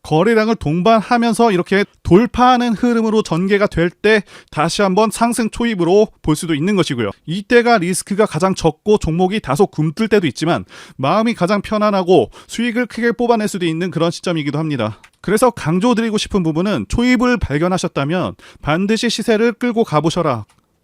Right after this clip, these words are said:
말씀을 드리고 싶고요. 전체적인 차트로 봤을 때 이 시점이 가장 유리한 구간이기도 합니다. 자, 유리한 구간인지 불리한 구간인지 따질 때도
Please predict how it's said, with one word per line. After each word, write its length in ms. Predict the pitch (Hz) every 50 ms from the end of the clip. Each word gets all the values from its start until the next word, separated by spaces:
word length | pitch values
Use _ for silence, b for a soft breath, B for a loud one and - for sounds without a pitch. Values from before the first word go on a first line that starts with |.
| _ _ _ _ _ _ _ _ -
말씀을 340 | 131 143 170 - 208 202 208
드리고 220 | - 165 147 160 147
싶고요. 440 | - 208 - - 143 139 170 202 - b b b b b b
전체적인 640 | - - 156 208 208 - 247 226 240 214 233 233 -
차트로 360 | - 220 220 - - 220 214
봤을 220 | 202 185 - 185
때 160 | - - 165
이 80 | 143 175
시점이 340 | - 214 190 - 208 208 202
가장 380 | - 156 156 165 202 208 190
유리한 340 | 139 131 147 180 185 190 170
구간이기도 460 | - - 135 151 156 151 139 135 139
합니다. 340 | 151 156 139 120 117 139 170 _ _ _ _ _ _
자, 200 | - 151 139 123
유리한 380 | 139 185 208 247 247 247 233
구간인지 500 | 185 - 180 175 214 208 208 196 156 160
불리한 440 | - - 165 185 220 240 226 226 202
구간인지 480 | - - 160 190 202 190 190 160 180 160
따질 300 | - 196 208 - 220 196
때도 360 | - 170 165 196 170 113 -